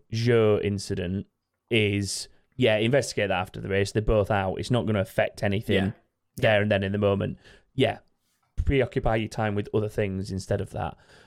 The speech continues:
Speaker 1: But this was unfolding in front of us. It needed dealing with. That's, that's the bit of it that's wound me up and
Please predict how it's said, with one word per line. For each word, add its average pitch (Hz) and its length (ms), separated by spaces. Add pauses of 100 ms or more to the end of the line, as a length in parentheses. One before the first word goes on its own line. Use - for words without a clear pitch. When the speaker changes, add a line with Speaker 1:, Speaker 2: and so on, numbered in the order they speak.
(100)
Speaker 1:
But 117 160
this 110 520 (120)
was 107 280 (120)
unfolding 120 680
in 104 140
front 107 240
of 104 80
us. 101 160
It - 100
needed 104 380
dealing 107 320
with. - 200 (280)
That's, 135 320
that's 151 280
the 143 80
bit 131 200
of 117 80
it - 240
that's 95 200
wound 113 300
me 110 160
up - 220
and 98 300